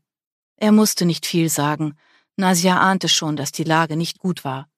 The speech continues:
Mit einer langsamen Bewegung legte Atem seinen Stift zur Seite und sah zu Nazir auf.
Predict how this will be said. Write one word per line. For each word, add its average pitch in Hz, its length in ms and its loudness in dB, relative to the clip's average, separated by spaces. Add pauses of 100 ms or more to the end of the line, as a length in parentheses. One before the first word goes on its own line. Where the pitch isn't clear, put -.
(600)
Mit - 140 -2
einer 208 220 4
langsamen 220 560 2
Bewegung 185 580 -2 (300)
legte 196 340 0
Atem 196 320 0
seinen 160 260 0
Stift - 360 -4
zur 175 100 0
Seite 165 460 0 (260)
und 196 180 2
sah 196 160 2
zu - 160 -2
Nazir 170 480 0
auf. 135 300 -10